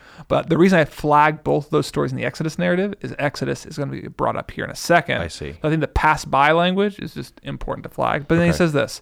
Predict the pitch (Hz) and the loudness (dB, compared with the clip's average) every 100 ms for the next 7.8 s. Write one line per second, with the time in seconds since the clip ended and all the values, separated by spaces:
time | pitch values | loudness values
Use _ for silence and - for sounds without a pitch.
0 | _ - - - 143 - 190 202 180 160 | _ -20 -20 -4 -2 4 4 6 4 4
1 | 147 139 131 139 135 - - - - 139 | 0 0 0 0 -2 -8 -8 -14 -6 -4
2 | 123 117 147 139 131 135 - - _ - | -4 -6 0 -2 -2 -8 -10 -12 _ -8
3 | 104 120 104 92 101 85 92 85 85 82 | 0 0 0 0 0 0 -2 0 0 -2
4 | 85 80 69 - 71 - - 151 - - | -6 -10 -10 -12 -14 -18 -12 -10 -10 -12
5 | - - - - - 151 - 180 185 - | -10 -10 -16 -20 -10 -6 2 2 2 2
6 | 160 143 139 139 127 120 - 139 127 113 | 2 2 -2 -4 -6 -6 -6 -6 -4 -4
7 | 131 - - 110 - - - | -4 -6 -4 -4 -6 -14 -16